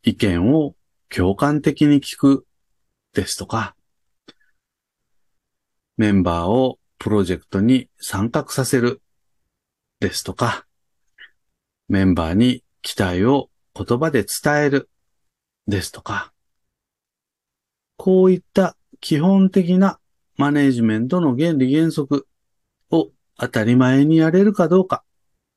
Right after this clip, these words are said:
こうしたところは常に見られていると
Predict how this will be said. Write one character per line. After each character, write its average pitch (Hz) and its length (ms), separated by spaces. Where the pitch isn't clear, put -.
こ 113 220
う 104 60
し - 60
た 101 160
と 101 120
こ 113 120
ろ 147 140
は 123 400
常 92 300
に 131 280
見 101 100
ら 92 140
れ 87 100
て 87 140
い 87 80
る 113 140
と - 160